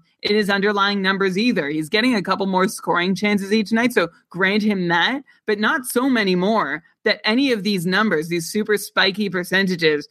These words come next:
uh, make any kind of sense. And same story on the power play. Three goals on seven shots, eighty-eight percent I P P, on ice shooting percentage,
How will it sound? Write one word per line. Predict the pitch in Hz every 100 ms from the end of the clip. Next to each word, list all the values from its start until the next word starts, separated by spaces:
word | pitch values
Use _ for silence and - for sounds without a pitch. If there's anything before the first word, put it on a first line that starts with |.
| _ -
uh, | 185
make | 202 208 -
any | 220 247
kind | 214 202 196
of | 165
sense. | 196 196 190 - _ -
And | 214
same | 190 247 311
story | - 285 269
on | 262 254
the |
power | 233 240 240
play. | 190 160
Three | 185 233 277
goals | 240 233 214
on | 196 175
seven | 202 185 190
shots, | 170 175 170 165 _ _ -
eighty-eight | 226 294 226 220 220
percent | 220 220 208 -
I | 180 190
P | 196 180
P, | 180 170 170 165 _ -
on | 202 254
ice | 262 247
shooting | 196 220
percentage, | 208 202 220 202 202